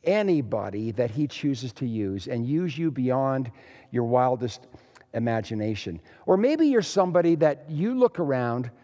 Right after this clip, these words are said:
like I do sometimes, and you fail to see the potential in others. Uh, maybe today in this message, God will help you to see differently. Um, so one thing I know from the Bible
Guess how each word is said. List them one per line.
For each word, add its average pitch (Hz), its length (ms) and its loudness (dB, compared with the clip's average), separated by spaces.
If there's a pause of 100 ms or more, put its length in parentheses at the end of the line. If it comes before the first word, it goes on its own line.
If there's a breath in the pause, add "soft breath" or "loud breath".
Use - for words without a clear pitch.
(140 soft breath)
like 165 240 4
I 185 160 4
do 165 160 0
sometimes, 127 580 -2
and 131 100 0
you 175 120 -2
fail 196 260 -2
to 180 100 -6
see 240 200 -6
the 220 100 -4
potential 117 560 -6
in 104 100 -6
others. 95 440 -10 (480 soft breath)
Uh, 123 260 0 (180)
maybe 190 420 0
today 131 640 0
in 131 100 -2
this 143 220 -2
message, 120 520 -4 (580 soft breath)
God 143 220 2
will 135 100 -2
help 123 280 -4
you 107 80 -2
to 104 60 -6
see 110 240 -6
differently. 92 520 -8 (520 loud breath)
Um, 135 340 2 (560)
so - 180 4
one 247 260 4
thing 220 220 4
I 190 100 2
know 175 140 4
from 156 140 -6
the 139 80 2
Bible 98 340 -4